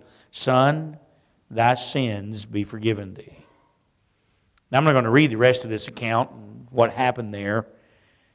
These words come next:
but I want you to notice here's a helpless individual. He has palsy so bad he can't walk, can't get up. He's laying on a, a bed, a cot. And four people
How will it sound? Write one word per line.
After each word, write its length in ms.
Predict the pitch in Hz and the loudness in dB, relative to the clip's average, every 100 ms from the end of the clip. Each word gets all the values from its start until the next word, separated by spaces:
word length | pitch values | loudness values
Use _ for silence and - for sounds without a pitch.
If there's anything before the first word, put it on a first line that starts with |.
| _ _ _ | _ _ _
but 160 | - 143 | 2 4
I 20 | |
want 200 | 165 240 | 6 6
you 100 | 185 | 6
to 60 | 151 | 6
notice 340 | 160 156 135 | 6 6 4
here's 180 | 185 151 | 4 4
a 80 | 135 | 0
helpless 520 | 127 175 185 180 160 | 4 4 4 -2 -2
individual. 680 | 156 147 135 127 104 104 - _ _ _ _ _ _ _ _ _ _ _ _ _ _ _ _ _ - | -4 0 2 2 0 -14 -16 _ _ _ _ _ _ _ _ _ _ _ _ _ _ _ _ _ -4
He 100 | 139 | 4
has 220 | 139 127 | 4 4
palsy 540 | - - 185 147 123 127 | 0 6 8 8 4 -2
so 140 | 139 | -2
bad 220 | 127 139 | 4 4
he 80 | 127 | 2
can't 320 | - 143 127 | -4 -8 -8
walk, 640 | 127 135 120 - - - - | -4 0 2 0 -8 -14 -14
can't 240 | - 143 127 | -8 -8 -4
get 160 | 127 | 0
up. 320 | 131 147 127 - | 4 4 2 -2
He's 260 | 120 110 _ _ _ _ | -12 -12 _ _ _ _
laying 320 | 113 131 127 | 0 2 4
on 160 | 131 123 | 4 4
a, 160 | 113 - | 4 2
a 60 | |
bed, 260 | 120 139 131 | 4 4 4
a 40 | |
cot. 540 | 107 - 151 127 92 - _ _ _ _ _ _ _ _ _ _ - | 2 0 2 2 0 -16 _ _ _ _ _ _ _ _ _ _ -16
And 100 | 127 | -8
four 280 | - 185 226 | 6 6 6
people 500 | 214 196 - - | 4 2 2 -14